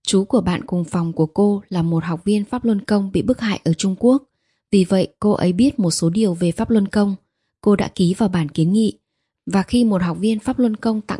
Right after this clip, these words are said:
cô bông sen nhỏ, cô nói rằng bạn cùng phòng của cô cũng có bông sen nhỏ như thế,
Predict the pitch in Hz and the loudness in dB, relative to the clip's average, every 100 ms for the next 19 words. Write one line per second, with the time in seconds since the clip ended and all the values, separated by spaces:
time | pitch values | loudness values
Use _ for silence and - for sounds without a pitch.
0 | - 214 202 214 208 214 214 208 147 156 | -4 -4 -2 -2 -2 -2 -2 0 -2 -4
1 | _ _ _ 220 196 160 170 208 170 - | _ _ _ -2 0 -2 -2 -4 -4 -8
2 | _ - 208 - 196 180 190 175 170 156 | _ -8 -6 -4 -4 -4 -4 -6 -2 -2
3 | - 208 202 - 214 185 170 208 202 208 | 0 0 0 -4 -4 -2 0 -2 0 0
4 | 202 190 147 180 185 180 175 | 0 0 2 2 2 2 2